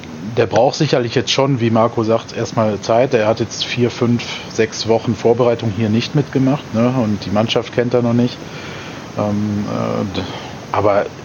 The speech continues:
er ist noch mal ein anderer Stürmertyp, den haben wir bisher noch nicht, ne? Also wir haben bisher diese beiden Großen, wir haben Michel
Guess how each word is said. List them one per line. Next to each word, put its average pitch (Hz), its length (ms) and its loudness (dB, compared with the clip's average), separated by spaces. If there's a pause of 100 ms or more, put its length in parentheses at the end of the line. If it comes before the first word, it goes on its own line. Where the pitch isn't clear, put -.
(200)
er 113 120 0
ist - 140 0
noch 151 140 6
mal 139 120 4
ein 135 80 0
anderer 135 280 4
Stürmertyp, 127 560 0
den 107 160 2
haben 135 140 2
wir 104 80 2
bisher 95 280 -2
noch 92 140 -4
nicht, 90 180 -8 (200)
ne? 127 120 4
Also 107 260 0
wir 107 100 2
haben 113 120 2
bisher 110 260 2
diese 101 180 -6
beiden 107 280 0
Großen, 123 400 0
wir 104 100 2
haben 104 140 0
Michel 131 380 2